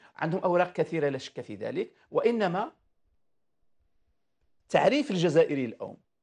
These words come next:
ليس بال-، ب-، ب-، بعلاقته بحزب، لكن علاقته بفهم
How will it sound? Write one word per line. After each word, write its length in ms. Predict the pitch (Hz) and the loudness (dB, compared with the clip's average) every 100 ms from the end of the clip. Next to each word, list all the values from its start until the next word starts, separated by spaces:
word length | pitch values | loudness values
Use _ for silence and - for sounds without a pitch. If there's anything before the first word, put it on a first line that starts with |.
| _ _ _ - | _ _ _ -4
ليس 220 | 247 254 | 0 2
بال-، 360 | 214 214 202 - | 0 0 -6 -12
ب-، 460 | - - 160 143 147 | -14 -10 -8 -6 -8
ب-، 180 | 151 - | -10 -12
بعلاقته 1200 | - 143 135 131 127 135 - 135 208 233 214 180 | -14 -8 -4 -4 -6 -10 -6 0 2 2 -2 -4
بحزب، 400 | 160 147 170 139 - _ - | -6 -6 -6 -8 -12 _ -16
لكن 200 | 151 156 | -12 -10
علاقته 560 | 123 - 139 - 151 123 | -10 -6 -6 -6 -10 -10
بفهم 540 | 117 - 269 262 339 | -12 -4 -4 -2 -6